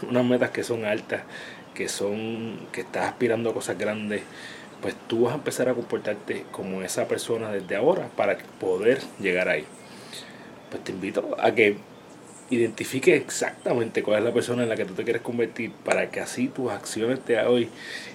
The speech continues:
sean congruentes con esa persona que tú quieres ser. Ya el pasado tuyo, no hay nada que tú puedas hacer con él. Eh, y el presente, pues, está dictaminado por la persona que tú quisiste ser hace unos años atrás. Así que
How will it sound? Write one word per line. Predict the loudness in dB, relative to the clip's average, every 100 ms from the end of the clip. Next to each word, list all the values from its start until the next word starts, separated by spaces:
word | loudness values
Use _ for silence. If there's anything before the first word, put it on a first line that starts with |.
| -16 -8
sean | 0 6 8 8 4
congruentes | 0 2 2 2 2 0 -6
con | -4 -4
esa | -2 -2
persona | -2 -4 -4
que | -4
tú | -4
quieres | -2 -4
ser. | -4 -8 -10 -18 -16 -2
Ya | 2 4 2 -2 -14 -16 -14
el |
pasado | -4 -4 0 2 4
tuyo, | 6 6 6 6 2 -12 -14 -12
no | -6
hay | -2
nada | 0
que | 2
tú | 2 2
puedas | 0
hacer | 0 -2
con | 0 0
él. | 0 -4 -14 -18 -16 -18 -6
Eh, | -4 -2 -4 -8 -4
y |
el | -4
presente, | -4 -4 -2 0
pues, | 2 2
está | 0 0 2
dictaminado | 2 0 -4 -2 -2 -2 -4 -12 -16 -8 -2
por | 0
la | 0
persona | -2 -2
que | -4
tú | -4 -4
quisiste | 0 0 2 0
ser | 0 -4 -6 -10
hace | -6 -4
unos | -2 -2
años | -2 -4
atrás. | -4 -6 -8
Así | -6 -2
que | 0